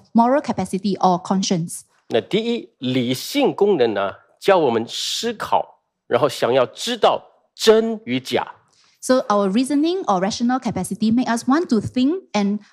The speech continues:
Speaker 1: uh, consider what is true or false.
Speaker 2: 各位想知道真与假吗？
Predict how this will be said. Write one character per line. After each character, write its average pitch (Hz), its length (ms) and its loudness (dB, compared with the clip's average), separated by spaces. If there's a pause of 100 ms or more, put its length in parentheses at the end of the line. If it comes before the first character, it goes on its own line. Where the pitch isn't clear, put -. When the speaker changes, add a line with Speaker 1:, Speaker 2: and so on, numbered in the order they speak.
Speaker 1:
uh, 196 160 -2
consider 240 440 2
what 262 180 2
is 190 240 0 (520)
true 330 520 0
or 180 180 0
false. - 480 -4
Speaker 2:
各 151 60 4
位 147 160 2
想 120 300 2
知 156 120 -4
道 143 180 4
真 196 380 0
与 135 200 -6
假 104 260 -4
吗？ 95 160 -10